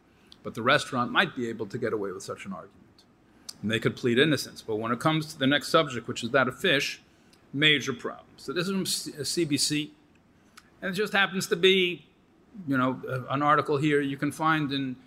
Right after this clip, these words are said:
any one of the fifty states. You just Google fish fraud, and you'll find what's going on over here. Here, think you're eating tuna, think again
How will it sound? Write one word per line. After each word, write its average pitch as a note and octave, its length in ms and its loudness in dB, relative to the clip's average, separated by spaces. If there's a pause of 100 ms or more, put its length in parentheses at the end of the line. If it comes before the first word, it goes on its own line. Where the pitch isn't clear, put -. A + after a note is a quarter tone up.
(220)
any G3 240 4
one F3 220 2
of D#3+ 60 2
the D#3+ 60 2
fifty D3+ 380 0
states. - 640 -2 (340)
You E3+ 320 -2
just D#3 380 2
Google D3+ 380 2
fish - 280 0
fraud, D3 480 4 (720)
and B2+ 160 0
you'll D#3 140 4
find D3 320 2
what's C3 160 2
going C#3 280 2
on C3 220 4
over A2+ 180 2
here. A#2+ 380 0 (420)
Here, C3+ 200 2
think C#3 240 0
you're C#3 100 2
eating C#3 220 2
tuna, E3 260 2
think D#3 240 2
again B2+ 400 2